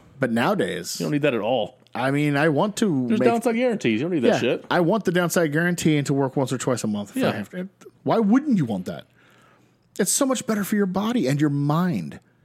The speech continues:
Speaker 2: And you don't get burnt out. People don't get tired of fucking seeing you.
Speaker 1: Yep.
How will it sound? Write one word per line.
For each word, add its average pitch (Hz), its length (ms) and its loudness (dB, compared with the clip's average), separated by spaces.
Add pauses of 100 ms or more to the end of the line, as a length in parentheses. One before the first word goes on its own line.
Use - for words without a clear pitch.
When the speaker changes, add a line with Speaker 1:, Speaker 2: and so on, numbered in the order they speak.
(300)
Speaker 2:
And 196 160 0
you 214 80 0
don't 233 120 0
get 220 180 -2
burnt 214 220 0
out. 214 260 -2
People 180 300 0
don't 190 160 0
get 170 160 0
tired 165 260 2
of 147 80 -2
fucking 160 280 0
seeing 165 340 0
you. 139 200 0 (440)
Speaker 1:
Yep. 196 240 -2